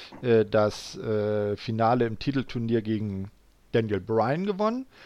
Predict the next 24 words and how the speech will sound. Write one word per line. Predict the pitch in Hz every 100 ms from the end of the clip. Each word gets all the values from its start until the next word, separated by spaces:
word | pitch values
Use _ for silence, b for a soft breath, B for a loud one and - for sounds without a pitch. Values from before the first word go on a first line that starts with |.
| b
Samoa | - 131 131 165 165
Joe | 117 147 175
zeichnet | - - 160 156 170 -
sich | 156 139 165
als, | 143 147 143 - -
äh, | 151 139 135
sehr | 113 131 160
guter, | 160 156 151 143 139 139 139
äh, | - 123 127 123
Hauptkommentator | 151 160 - 156 151 135 143 - 143 139 135 135
bei, | 127 123 123 123
äh, | -
Raw | 117 - 117 123 151 208 202
aus. | 226
Da | -
gehört | 120 123 135
er | 135
zum | - 131 117
Dreiergespann. | - 120 151 160 170 - - 180 220 226 b b b b b b
Ähm, | - 127 127 135 135 135 131 117
hat | 127
er, | 123
glaub | 113 120
ich, | 117 113 - -